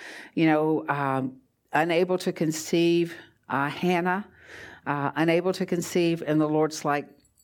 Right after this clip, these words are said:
"That destiny that I have for you in the birth of a generation is not gonna be blocked by the impossible situation that you're in.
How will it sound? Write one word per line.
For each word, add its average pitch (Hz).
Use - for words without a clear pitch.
"That 165
destiny 160
that 139
I 151
have 190
for 185
you 165
in 160
the 156
birth 165
of 160
a 160
generation 165
is 147
not 147
gonna 185
be 180
blocked 170
by 151
the 151
impossible 156
situation 139
that -
you're 123
in. 113